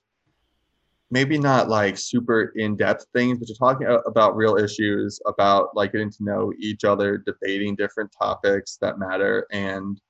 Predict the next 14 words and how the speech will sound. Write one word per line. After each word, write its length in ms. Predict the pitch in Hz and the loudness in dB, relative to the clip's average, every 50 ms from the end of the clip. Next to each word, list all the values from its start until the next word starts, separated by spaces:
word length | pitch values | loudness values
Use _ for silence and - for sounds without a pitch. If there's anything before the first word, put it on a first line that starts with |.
| _ _ _ _ _ _ _ _ _ _ _ _ _ _ | _ _ _ _ _ _ _ _ _ _ _ _ _ _
you 100 | - 113 | -6 -2
just, 320 | 110 123 123 120 - - 113 | 0 0 -2 -2 -4 -2 0
like, 280 | 117 117 117 110 110 | 2 4 4 2 2
really 200 | 117 117 117 117 | 2 2 2 2
get 120 | 117 120 117 | 0 0 -2
to 60 | 107 | -2
know 500 | 104 110 110 110 110 110 110 104 - - - | -2 0 2 4 4 4 2 -2 -4 -6 -4
a 100 | 104 107 | -2 -2
person 520 | 92 - - - 107 107 101 104 - 107 101 | -2 -4 -2 -2 0 0 0 0 -2 -4 -4
more 360 | 101 98 95 101 98 98 101 | -4 -2 -2 0 0 0 0
than 560 | 95 101 101 101 98 98 95 95 95 95 101 - - _ _ _ _ _ _ _ _ _ _ _ _ 107 - | -2 -2 -2 -2 -2 -4 -6 -8 -8 -8 -8 -10 -12 _ _ _ _ _ _ _ _ _ _ _ _ -14 -4
just 520 | - 107 98 95 95 - - - _ _ _ _ _ | 0 0 0 0 0 -6 -10 -14 _ _ _ _ _
kind 140 | 110 101 101 | -4 -4 -2
of 220 | 101 98 95 - | -2 -2 -2 -4